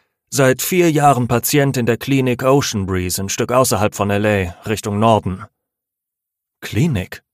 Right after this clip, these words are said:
Psychiatrie, geschlossene Station.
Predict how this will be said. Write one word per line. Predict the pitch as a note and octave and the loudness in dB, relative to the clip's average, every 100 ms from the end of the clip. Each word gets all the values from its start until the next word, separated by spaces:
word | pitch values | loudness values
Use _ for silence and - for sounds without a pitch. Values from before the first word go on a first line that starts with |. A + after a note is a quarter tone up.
| _ _ _ _ _ _ | _ _ _ _ _ _
Psychiatrie, | - B2 C3+ - A#2+ A2 - G#2+ A#2 A2 G2+ - _ _ - | -4 -2 -2 0 -2 -2 -6 -4 -2 -2 -4 -8 _ _ -14
geschlossene | - C#3 C3 B2 G#2+ | -6 -2 -2 -2 -2
Station. | - G2 - G#2 G2+ F#2+ | -2 -2 2 2 4 2